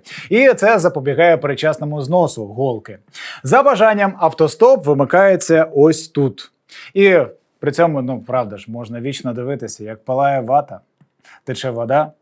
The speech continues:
і обертається платівка на швидкості тридцять три,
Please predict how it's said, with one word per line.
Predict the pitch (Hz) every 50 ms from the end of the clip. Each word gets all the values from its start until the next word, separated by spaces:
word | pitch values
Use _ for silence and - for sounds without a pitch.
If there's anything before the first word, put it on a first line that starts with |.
| _ _ _ _ _
і | - 120 120 117
обертається | 110 101 117 107 - 110 107 95 - 120
платівка | - 139 139 196 190 196 - 98 - _ _ -
на | 135
швидкості | 135 - 160 156 - 143 127 - 139
тридцять | 127 - 143 147 139 170 170 175
три, | 233 262 277 269